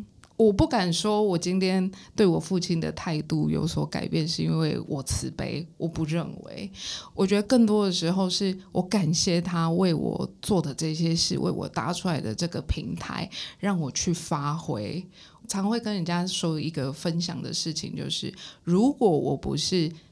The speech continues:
他的孩子，如果不是因为他壮丽那么好的事业基础，我不可能认识现在我所经历的一些长辈，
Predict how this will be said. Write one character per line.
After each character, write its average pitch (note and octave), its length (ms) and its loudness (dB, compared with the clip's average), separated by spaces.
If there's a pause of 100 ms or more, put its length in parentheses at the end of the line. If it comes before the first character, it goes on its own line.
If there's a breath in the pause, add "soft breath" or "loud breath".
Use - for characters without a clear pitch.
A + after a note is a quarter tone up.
他 F3 220 -2
的 D#3+ 100 -4
孩 - 340 -8
子， - 280 -10 (1200 loud breath)
如 G3+ 200 6
果 A#3+ 220 4
不 E3 160 0
是 F#3+ 180 2
因 F3+ 140 0
为 F#3 100 2
他 F#3+ 200 -4
壮 F#3+ 360 0
丽 F#3+ 160 4
那 F#3+ 140 4
么 E3 160 2
好 D#3 240 -4
的 C3+ 320 -4
事 - 240 0
业 D#3+ 220 0
基 C3 280 -4
础， - 360 -10 (300 soft breath)
我 G#3 80 -2
不 F#3+ 200 -2 (100)
可 - 340 -4
能 C#3 300 -6
认 F3 300 0
识 E3 460 0 (340 loud breath)
现 F#3+ 260 0
在 F3+ 220 0
我 C3 560 -8
所 - 400 -8 (520)
经 E3 240 0
历 E3+ 140 0
的 - 60 -10
一 G3+ 80 0
些 E3+ 240 2
长 E3+ 240 -4 (200)
辈， E3 320 -6